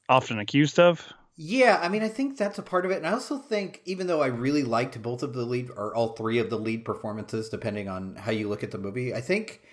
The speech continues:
Speaker 2: this movie really, really works when you're focused on some of the, some of the side characters, whether it's, you know, Mark Wahlberg, uh, and Martin Sheen, or the kind of their interactions with Alec Baldwin.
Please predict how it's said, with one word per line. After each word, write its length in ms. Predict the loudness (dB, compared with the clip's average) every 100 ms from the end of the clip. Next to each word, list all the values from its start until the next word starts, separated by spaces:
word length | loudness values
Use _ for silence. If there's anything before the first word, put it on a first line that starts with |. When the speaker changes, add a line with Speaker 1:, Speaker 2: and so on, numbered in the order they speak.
| -20 _
Speaker 2:
this 220 | 0 2
movie 360 | 2 4 2 0
really, 920 | -4 -6 -2 0 2 2 0 -4 -6 _ _
really 380 | 2 6 8 8
works 380 | 8 6 6 -2
when 120 | -2
you're 100 | 0
focused 420 | 0 2 0 2
on 540 | 2 4 2 -2 -4 -10
some 200 | -2 0
of 220 | 0 0
the, 680 | 2 4 6 4 4 2 0
some 140 | -2 0
of 60 |
the 80 | 2
side 260 | 4 4 2
characters, 540 | -4 -4 -12 -14 -8
whether 240 | -2 0
it's, 220 | 0 -4 -16 -20 -20 0
you 80 | 4
know, 60 | 8
Mark 240 | 8 8
Wahlberg, 640 | 6 8 6 6 4 2 -4
uh, 360 | 0 0 0
and 100 | -4
Martin 200 | -8 -8
Sheen, 600 | -6 -4 -2 0 -2 -4 -4
or 500 | -2 0 0 -2 -6
the 100 | -10
kind 180 | -6 -6
of 80 | 0
their 200 | 2 2
interactions 680 | 2 2 2 0 -4 -4 -4
with 120 | -4
Alec 300 | -2 -2 -2
Baldwin. 540 | 0 0 0 -4 -6